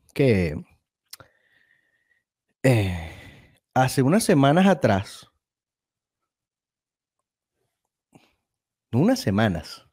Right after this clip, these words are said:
estamos once de agosto, eso habrá sido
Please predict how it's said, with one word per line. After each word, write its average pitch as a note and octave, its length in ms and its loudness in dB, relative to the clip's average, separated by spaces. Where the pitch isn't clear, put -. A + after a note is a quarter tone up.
estamos F3 460 -2
once F#3+ 760 -2
de G#2 140 -4
agosto, B2 580 -4
eso A#2+ 180 -2
habrá C3+ 180 2
sido C3 560 0